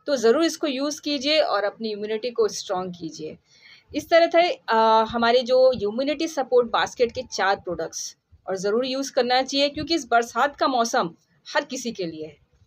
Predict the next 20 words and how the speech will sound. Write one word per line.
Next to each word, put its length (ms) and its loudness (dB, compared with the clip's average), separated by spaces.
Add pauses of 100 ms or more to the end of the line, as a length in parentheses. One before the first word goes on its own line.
(200)
तो 60 -2
मज़ा 280 2
लीजिए 300 0
इस 100 -2
बरसात 440 0
का 340 0
इतने 200 -6
अच्छे 240 0
अच्छे 220 -2
प्रोडक्ट्स 420 -2
के 140 -4
साथ 200 0 (100)
में 200 -2 (340)
और 120 2
हमेशा 480 0
अपनी 240 0
इम्यूनिटी 380 -2
को 180 4
स्ट्रॉन्ग 480 -2
रखिए। 320 -8